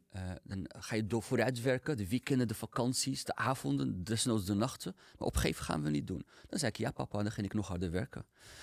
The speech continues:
Eh, die stageplek, dan solliciteerde ik en kwam ik maar niet, werd ik maar niet uitgenodigd. Dan zei mijn vader wederom, eh, "Ga maar aankloppen bij dat, bij die bouwkeet, op die bouwplaats." Klopte ik aan en dan zagen ze mijn glimlach, zagen ze,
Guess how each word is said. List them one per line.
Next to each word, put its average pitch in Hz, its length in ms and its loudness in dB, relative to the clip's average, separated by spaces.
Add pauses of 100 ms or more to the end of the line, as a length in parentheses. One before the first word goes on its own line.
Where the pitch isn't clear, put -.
(240)
Eh, 98 140 -2
die 110 100 4
stageplek, 123 760 4
dan 117 240 4
solliciteerde 127 880 0
ik - 240 -2
en 104 320 -2
kwam 143 200 4
ik 120 140 2
maar 120 140 6
niet, 135 380 2
werd 143 140 0
ik - 60 -16
maar 120 100 4
niet 113 100 0
uitgenodigd. 104 640 2
Dan - 80 -6
zei - 140 -2
mijn 107 120 -2
vader 107 280 0
wederom, 113 480 4 (500)
eh, - 120 -6
"Ga 139 100 -4
maar 135 100 0
aankloppen 139 420 0
bij 113 100 0
dat, 110 160 0
bij 131 160 2
die 123 100 6
bouwkeet, 110 680 2
op 104 100 -6
die 104 100 0
bouwplaats." 98 800 0 (420)
Klopte - 300 -2
ik 113 100 -4
aan 113 340 2
en 113 60 -2
dan 113 100 -4
zagen - 260 -2
ze - 120 -2
mijn 98 160 0
glimlach, 143 560 0
zagen - 260 -8
ze, - 160 -6